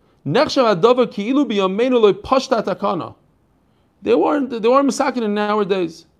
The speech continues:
They never really went out and said it. He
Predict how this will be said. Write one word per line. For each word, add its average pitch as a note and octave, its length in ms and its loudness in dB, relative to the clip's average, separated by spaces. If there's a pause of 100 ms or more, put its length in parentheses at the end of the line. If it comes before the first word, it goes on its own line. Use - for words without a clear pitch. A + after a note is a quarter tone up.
(320)
They F#3+ 1700 2
never G#3 200 2
really E3+ 400 0
went F#3 200 2
out F#3 160 0
and D3 100 -4
said A3 240 -2
it. G3+ 220 -4 (500)
He G#2 60 -10